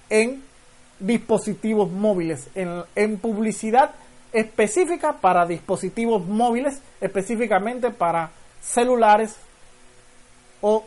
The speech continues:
smartphone. ¿Por qué? Además de la razón que acabo de decir, otra razón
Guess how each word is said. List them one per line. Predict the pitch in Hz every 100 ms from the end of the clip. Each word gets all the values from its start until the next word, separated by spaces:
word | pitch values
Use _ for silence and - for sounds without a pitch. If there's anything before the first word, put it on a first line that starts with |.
| -
smartphone. | 180 185 190 165 - 120 107 - - - - - - - - _ - - - - - - - - - -
¿Por | 214 190
qué? | 220 120 - - - - - - - - - - - - - - - - - -
Además | 170 170 196 262
de | 262
la | 214
razón | 190 226 226
que |
acabo | 208 220 233 233
de |
decir, | 208 233 254 285 - - - - - - - - - - - - - - - - - - - -
otra | 202 233 240
razón | 240 233 220